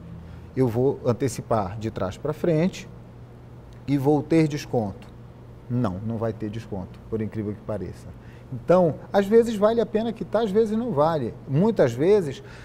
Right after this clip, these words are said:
surgiu, você tem quinze anos de financiamento ainda pra frente, às vezes é melhor você juntar o dinheiro pra quitar de uma vez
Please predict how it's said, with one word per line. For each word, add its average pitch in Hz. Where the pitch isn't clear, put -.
surgiu, 151
você 165
tem 143
quinze 247
anos 180
de 147
financiamento 143
ainda 110
pra 101
frente, 185
às 139
vezes 185
é 196
melhor 175
você 208
juntar 170
o 233
dinheiro 185
pra 165
quitar 143
de 147
uma 214
vez 220